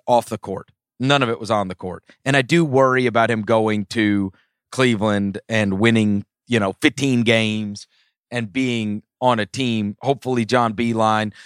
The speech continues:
and the rest of the guys can, can keep everything in order, but it's, it's not gonna be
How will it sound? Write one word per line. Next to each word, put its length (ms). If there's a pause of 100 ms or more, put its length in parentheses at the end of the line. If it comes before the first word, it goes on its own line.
(280)
and 140
the 60
rest 220
of 80
the 60
guys 420
can, 380 (160)
can 140
keep 220
everything 320
in 80
order, 300
but 200
it's, 320
it's 180
not 180
gonna 160
be 320